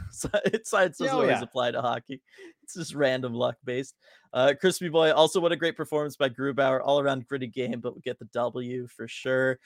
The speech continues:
Speaker 1: Tammy, "Bjorky looked a little sore to me, but glad to see him back. I will say this: this might have been the quietest and least I've noticed Oliver Bjorkstrand all season."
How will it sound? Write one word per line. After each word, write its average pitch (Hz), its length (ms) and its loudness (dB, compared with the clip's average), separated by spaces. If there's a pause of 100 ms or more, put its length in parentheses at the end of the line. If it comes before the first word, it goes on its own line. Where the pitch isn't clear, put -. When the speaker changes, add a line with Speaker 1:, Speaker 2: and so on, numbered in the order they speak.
(220)
Speaker 1:
Tammy, 160 340 2
"Bjorky 175 420 6
looked 190 200 2
a - 20 0
little 175 240 2
sore 175 380 2
to 160 140 -6
me, 139 200 0
but 120 160 -10
glad 147 300 6
to 147 40 -4
see 147 200 -4
him 135 100 0
back. 127 380 4
I 151 80 8
will 196 160 4
say 190 180 4
this: 139 300 0
this 156 200 -2
might 175 140 4
have 156 120 -2
been 160 180 0
the 135 80 2
quietest 160 840 4
and 127 220 0
least 151 260 -4
I've 143 200 2
noticed 135 340 -2
Oliver 127 320 0
Bjorkstrand 135 640 -4
all 120 120 0
season." - 420 -14